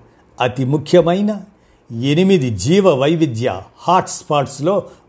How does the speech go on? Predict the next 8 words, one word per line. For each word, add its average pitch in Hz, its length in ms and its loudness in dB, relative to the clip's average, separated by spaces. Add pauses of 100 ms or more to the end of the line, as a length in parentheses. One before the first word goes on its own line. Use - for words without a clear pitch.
(180)
ఒకటిగా 131 760 0 (340)
యునెస్కో 135 600 0
గుర్తించింది. 113 800 -8 (1000)
గడచిన 139 500 2
ఐదు 143 320 0
దశాబ్దాల్లో 143 960 0 (720)
పశ్చిమ 208 400 2
కనుమల్లో 147 840 0